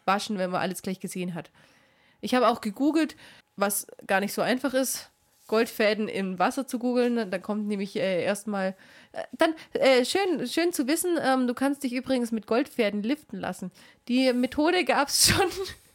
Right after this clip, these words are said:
die Methode gab's schon im alten Ägypten. Kleopatra ist damit, äh, geliftet worden. Ist alles möglich. Aber es ist wirklich so.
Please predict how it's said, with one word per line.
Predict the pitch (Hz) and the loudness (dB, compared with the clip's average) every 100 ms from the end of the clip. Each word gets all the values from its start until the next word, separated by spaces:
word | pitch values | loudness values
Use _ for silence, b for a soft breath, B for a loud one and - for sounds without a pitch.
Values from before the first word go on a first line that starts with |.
| B B - | B B 0
die | 262 | 2
Methode | 233 262 302 | 4 4 2
gab's | 302 254 - | 2 -2 0
schon | 262 | -2
im | 240 | 0
alten | 214 233 226 | 0 0 -2
Ägypten. | 196 254 _ 415 415 B B - | -2 -6 _ -4 -4 B B -6
Kleopatra | 233 226 233 262 254 311 311 | 0 0 0 -2 0 2 2
ist | 349 | 2
damit, | 370 320 330 | 2 2 0
äh, | 277 294 294 | 2 2 2
geliftet | 285 339 339 370 - | 2 0 0 -4 0
worden. | 302 339 392 B B B | 2 2 -4 B B B
Ist | 240 - | -4 0
alles | 202 208 | 0 0
möglich. | 220 214 240 320 - - - _ _ _ _ _ _ - | 0 0 0 -4 -4 -8 -12 _ _ _ _ _ _ -2
Aber | 220 226 220 | 2 2 2
es | 220 | 0
ist | 208 - | -2 -4
wirklich | 202 208 - | -6 -8 -4
so. | 190 190 | -2 -2